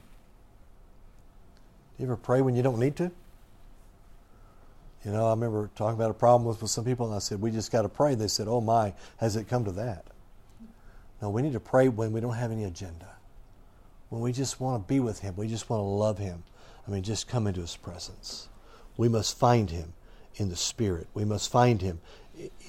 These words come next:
in, in different places. And we gotta look for the right one. I mean, I like it. In, in, in verse thirty of, that, of, of Luke, it said, Simeon said, "For mine eyes have seen thy salvation."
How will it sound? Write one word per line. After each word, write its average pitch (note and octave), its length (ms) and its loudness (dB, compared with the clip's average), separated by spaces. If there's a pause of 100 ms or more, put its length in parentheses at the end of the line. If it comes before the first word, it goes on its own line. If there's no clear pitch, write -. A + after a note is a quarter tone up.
(120)
in, A2+ 240 -2
in A2+ 100 -2
different G#2 220 -2
places. G#2 220 -4
And C#3 100 -2
we E3 60 0
gotta G#3 140 0
look E3 380 4
for D3+ 120 -6
the C#3 80 -2
right C3+ 320 -2
one. B2+ 380 -2 (640)
I - 40 -8
mean, A#2+ 320 2
I D3 80 0
like F3 260 2
it. A#2 120 -2 (360)
In, A#2+ 240 -6
in, C3+ 160 -4
in C3 180 -4
verse C#3+ 240 -2
thirty D#3 240 6
of, A2+ 80 4
that, A#2 140 2
of, A#2 180 2
of A2+ 220 -2
Luke, C3+ 220 4
it A#2+ 120 -4
said, A2+ 260 2 (640)
Simeon C#3 340 2
said, C3 160 2
"For A#2+ 140 2
mine A2 260 4
eyes C3+ 480 4
have G#2 160 -4
seen D3 440 0
thy C3 180 0
salvation." B2 800 -4